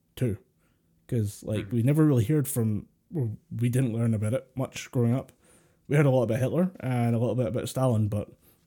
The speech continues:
Speaker 1: I'd never actually considered, uh, Mussolini's point of it. But I never knew that, uh, Mussolini was, at one point anyway, a kind of mentor figure to Hitler. And I went, "Oh, that's,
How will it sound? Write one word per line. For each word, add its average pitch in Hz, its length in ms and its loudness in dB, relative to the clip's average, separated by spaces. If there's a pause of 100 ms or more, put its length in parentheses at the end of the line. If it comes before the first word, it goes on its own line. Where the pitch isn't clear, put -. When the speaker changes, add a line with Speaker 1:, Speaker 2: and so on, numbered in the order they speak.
(440)
Speaker 1:
I'd 120 120 0
never 143 240 4
actually 135 240 0
considered, 123 520 0
uh, 107 380 0
Mussolini's 123 580 0
point 120 200 -10
of - 80 -14
it. - 120 -16 (840)
But 104 100 -8
I - 40 -2
never 127 200 4
knew 127 140 6
that, 113 200 0
uh, 107 300 -2
Mussolini 127 480 2
was, 107 400 -2 (480)
at 110 140 -4
one 147 180 4
point 107 220 0
anyway, 104 360 -2 (600)
a 131 80 2
kind - 180 0
of 135 80 6
mentor 160 480 4
figure 185 320 0
to 170 280 0
Hitler. 202 340 -4 (920)
And 139 80 -2
I 131 40 2
went, - 120 -4 (200)
"Oh, 269 220 4 (340)
that's, - 240 -8